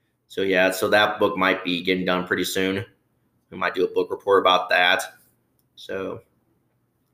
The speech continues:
be ready to expect that. Yeah. Not a lot else to do.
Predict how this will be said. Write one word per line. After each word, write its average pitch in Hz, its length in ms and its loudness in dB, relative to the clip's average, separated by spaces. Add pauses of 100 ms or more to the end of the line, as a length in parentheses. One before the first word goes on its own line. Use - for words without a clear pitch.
(240)
be 101 60 -8
ready 92 200 0
to 95 120 0
expect 92 420 -2
that. 95 540 -2 (1300)
Yeah. - 200 -20 (4000)
Not 92 100 -12
a 92 80 -2
lot 101 260 2
else 107 260 -2
to 107 60 -6
do. 101 300 0